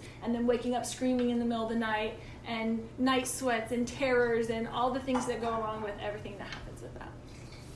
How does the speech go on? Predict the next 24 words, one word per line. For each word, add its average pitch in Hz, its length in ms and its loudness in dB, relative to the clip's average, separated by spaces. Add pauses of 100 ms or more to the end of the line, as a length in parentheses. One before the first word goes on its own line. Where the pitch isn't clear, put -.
(560)
And 208 100 -12
so 220 160 -8
I 208 160 -4
just 254 240 -8
turned 254 320 -2 (480)
it - 240 0 (120)
all 233 460 6
over 226 200 -4
to 233 160 -8
the 226 80 -6
Lord. 233 220 -4
I'm 220 140 -6
like, 196 180 -8
"I 226 60 -10
can't 247 280 -10
do 262 60 -8
it. - 1120 -12
You 247 180 0
have - 280 -6
to 285 60 -8
do 262 220 -8
everything 277 440 -6
for 233 140 -8
me. 233 80 -10